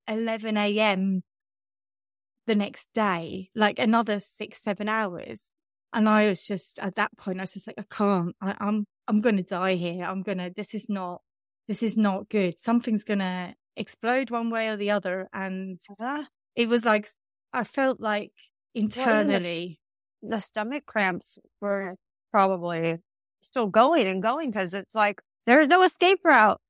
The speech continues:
Speaker 1: Yeah, I also, I'm not a physician because I, I didn't know, could this get dangerous? Could, like, internally something, like, rip? Um, and I was just like,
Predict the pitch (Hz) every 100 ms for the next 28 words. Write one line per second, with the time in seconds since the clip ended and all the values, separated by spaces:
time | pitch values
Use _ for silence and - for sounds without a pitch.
0 | _ 381 440 - 339 415 - 311 302 349
1 | 381 320 330 - 349 - 247 190 180 208
2 | 254 - 202 - 269 285 311 285 330 247
3 | - 330 - 320 - 247 _ _ 208 247
4 | 254 302 392 - - 302 254 - 220 220
5 | - 208 196 202 247 294 311 - 214 -
6 | 196 175 180 - - 170 - _ _ _
7 | 185 190 294 - - _ _ _ _ _
8 | 220 202 196 190 190 185 202 - _ _
9 | _ 254 240 247 247 - 233 - 208 196